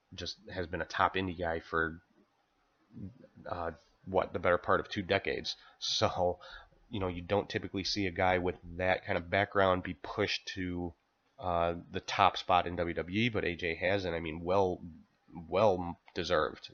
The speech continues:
you know, more than well deserved. Um, but I'm looking tonight, I'm expecting Samoa Joe to actually go over on A J and become the new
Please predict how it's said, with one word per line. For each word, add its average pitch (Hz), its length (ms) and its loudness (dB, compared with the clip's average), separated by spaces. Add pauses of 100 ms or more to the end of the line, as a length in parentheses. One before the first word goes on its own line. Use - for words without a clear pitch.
you 85 80 -8
know, 78 100 -6
more 101 320 2
than 82 160 -4
well 78 160 0
deserved. 78 400 -8 (720)
Um, 82 420 -6 (340)
but 92 120 2
I'm 92 220 0
looking 110 380 -2
tonight, 123 400 0
I'm 110 160 0
expecting 104 440 -4
Samoa 92 440 -2
Joe 95 480 -2 (100)
to - 140 -2
actually 92 460 -2
go 90 240 -2
over 92 340 0
on 95 80 2
A 98 140 0
J 107 200 -2
and 104 100 -2
become 87 300 -6
the 90 60 -4
new 92 400 -2